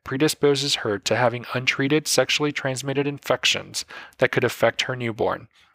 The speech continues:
especially when the mode of delivery is vaginal. The best treatment for gonococcal conjunctivitis is intramuscular ceftriaxone and irrigation of the eye.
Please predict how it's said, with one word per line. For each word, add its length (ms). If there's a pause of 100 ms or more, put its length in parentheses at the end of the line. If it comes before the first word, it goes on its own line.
especially 560
when 160
the 80
mode 240
of 100
delivery 540
is 160
vaginal. 560 (1040)
The 80
best 360
treatment 460
for 100
gonococcal 680
conjunctivitis 960 (280)
is 180
intramuscular 760
ceftriaxone 960 (300)
and 120
irrigation 680
of 100
the 160
eye. 300